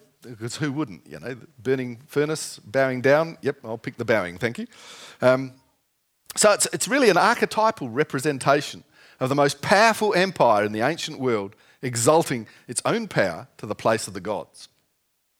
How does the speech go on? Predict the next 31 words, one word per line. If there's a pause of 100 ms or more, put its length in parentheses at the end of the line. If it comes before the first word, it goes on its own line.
(380)
And
it's
interesting
that
all
the
world's
being
asked
to
give
its
allegiance (560)
to
Nebuchadnezzar,
their
king, (440)
to
their
gods,
to
their
way
of
life,
to
their
culture,
to
everything
Babylonian,